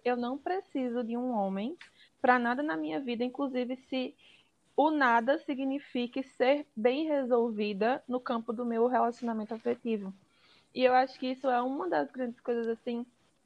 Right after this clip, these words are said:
que mais machuca essa estrutura heteronormativa e patriarcal, porque, é, eu vi, eu vivi uma coisa muito parecida. Eu também, inicialmente, achei que era bi,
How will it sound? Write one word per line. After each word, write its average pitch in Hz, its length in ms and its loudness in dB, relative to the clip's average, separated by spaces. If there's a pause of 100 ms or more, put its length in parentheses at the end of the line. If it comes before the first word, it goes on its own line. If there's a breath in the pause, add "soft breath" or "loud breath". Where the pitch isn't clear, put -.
(520)
que 254 120 -4
mais 247 300 -2
machuca 269 840 -2
essa 240 240 2
estrutura 226 520 -2
heteronormativa 208 880 -2
e 190 40 -4
patriarcal, 202 920 0 (640 loud breath)
porque, 247 600 0 (100)
é, 214 640 0 (400)
eu 247 180 10
vi, 269 300 0 (180)
eu 240 140 4
vivi 254 300 0
uma 403 180 -4
coisa 247 320 2
muito 226 240 -6
parecida. 220 760 -2
Eu 214 140 4
também, 226 540 -4
inicialmente, 226 640 -6
achei 214 220 -8
que - 120 -8
era 214 160 2
bi, 226 300 -6